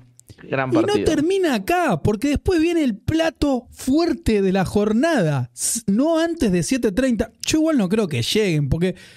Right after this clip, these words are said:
Speaker 2: si le metemos dos horas por partido tenemos once, doce, una, dos, tres, cuatro, cinco, seis, siete. No, no, no.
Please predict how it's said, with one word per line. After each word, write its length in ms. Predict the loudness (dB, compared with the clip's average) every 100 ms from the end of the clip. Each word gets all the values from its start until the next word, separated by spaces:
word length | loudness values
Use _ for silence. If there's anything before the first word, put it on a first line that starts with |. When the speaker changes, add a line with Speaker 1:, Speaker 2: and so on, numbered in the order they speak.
| -20 -6
Speaker 2:
si 160 | -2
le 100 | 0
metemos 360 | 0 0 0 0
dos 160 | 0
horas 160 | 0 0
por 160 | -2 -2
partido 320 | 0 0 0
tenemos 420 | 0 0 0 -2 _ _ _
once, 340 | -2 -2 0
doce, 300 | 0 0 0
una, 420 | 2 2 0 -2 -6 -6
dos, 300 | -4 -2 -2
tres, 400 | -2 -2 -4 -8 _ _ _
cuatro, 360 | -4 -2 -2 -2
cinco, 480 | 0 0 0 -2
seis, 320 | 0 -2 -2 0
siete. 340 | -2 0 0
No, 100 | 0
no, 80 | 0
no. 280 | 0 0